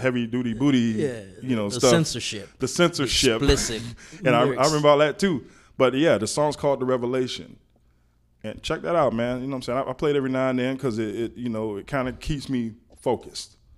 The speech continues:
Speaker 1: You know what I mean? Um, but aside from Two Live Crew, like I mentioned, you had, like, you know, um, Pretty Tony,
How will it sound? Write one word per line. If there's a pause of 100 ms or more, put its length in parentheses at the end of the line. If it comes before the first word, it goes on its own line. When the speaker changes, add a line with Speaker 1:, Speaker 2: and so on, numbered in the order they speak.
(500)
Speaker 1:
You
know
what
I
mean? (680)
Um,
but
aside
from
Two
Live
Crew,
like
I
mentioned,
you
had,
like,
you
know, (640)
um,
Pretty
Tony,